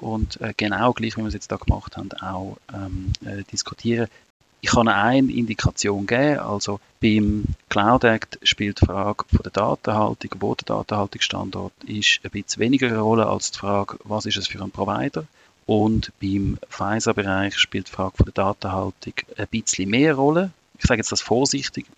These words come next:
ich glaube, es spielt ganz fest eine Rolle, aber es ist auch umstritten. Und dort, äh, da gibt's auch Sachverhaltsszenarien, die kann man sehr in der Breite noch diskutieren.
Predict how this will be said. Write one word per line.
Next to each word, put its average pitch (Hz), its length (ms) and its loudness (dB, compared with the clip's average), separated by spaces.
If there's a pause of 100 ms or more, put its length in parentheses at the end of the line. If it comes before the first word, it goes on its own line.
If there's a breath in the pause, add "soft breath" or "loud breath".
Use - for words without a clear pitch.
ich - 100 -12
glaube, 107 300 0
es - 180 -2
spielt - 220 -2
ganz 101 200 -4
fest - 280 2
eine 117 80 -2
Rolle, 113 220 0 (180)
aber 110 80 2
es 107 80 0
ist 110 80 4
auch 101 100 4
umstritten. 104 520 0 (340)
Und 90 160 -6
dort, - 260 -2
äh, 98 200 0 (100)
da 107 100 -4
gibt's - 200 -4
auch 156 120 0
Sachverhaltsszenarien, 143 680 0
die 104 60 -8
kann 98 120 -6
man 98 280 -6
sehr 120 260 -4
in 113 220 -6
der 104 100 -6
Breite 110 360 -6
noch 107 100 -6
diskutieren. 120 640 -2